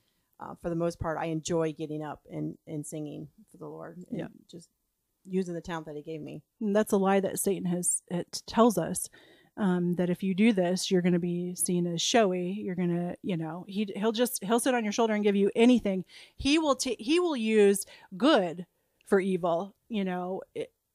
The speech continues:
Speaker 2: and he'll get, he'll get you so mixed up in the things that he has for you to do or that God has for you to do that you don't know which,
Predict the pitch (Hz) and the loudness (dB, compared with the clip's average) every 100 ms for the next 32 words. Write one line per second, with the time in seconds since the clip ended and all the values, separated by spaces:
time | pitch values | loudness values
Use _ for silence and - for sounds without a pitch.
0 | _ 214 202 240 262 254 214 262 220 214 | _ -4 0 2 2 0 -2 -4 -4 -6
1 | - 233 254 277 254 - - 269 254 196 | 2 6 8 8 4 0 2 4 4 2
2 | 190 180 208 202 196 202 190 190 202 208 | 0 0 0 -2 0 0 0 0 0 0
3 | 202 - 196 185 180 214 240 208 - 185 | -2 0 0 2 2 6 8 8 4 0
4 | 175 170 262 262 190 196 185 180 180 185 | 0 0 0 0 -4 -4 -6 -4 -4 -4
5 | - - 214 240 269 226 196 208 247 | -6 -4 0 2 0 -2 -4 -4 -6